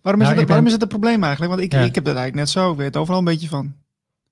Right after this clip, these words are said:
Speaker 2: Ja, nou goed, die chemtrails, daar ben ik diep in gegaan. En, eh, Akasha natuurlijk ook.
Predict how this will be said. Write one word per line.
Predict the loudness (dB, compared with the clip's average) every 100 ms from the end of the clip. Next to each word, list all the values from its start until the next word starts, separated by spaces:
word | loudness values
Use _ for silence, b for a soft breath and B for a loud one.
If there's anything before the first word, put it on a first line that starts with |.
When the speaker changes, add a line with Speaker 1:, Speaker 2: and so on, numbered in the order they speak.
| _ _ _ _
Speaker 2:
Ja, | -4 0
nou | 2 2
goed, | 0 -2
die | -2
chemtrails, | 0 0 0 -2
daar | -2
ben | -4
ik |
diep | -4 -4
in | -4 -6
gegaan. | -6 -8 -6 -8
En, | -10 -16 -18
eh, | -20 -20 _ _ _ _ _ -20
Akasha | -10 -8 -6 -6
natuurlijk | -6 -8 -4
ook. | -2 -2 -6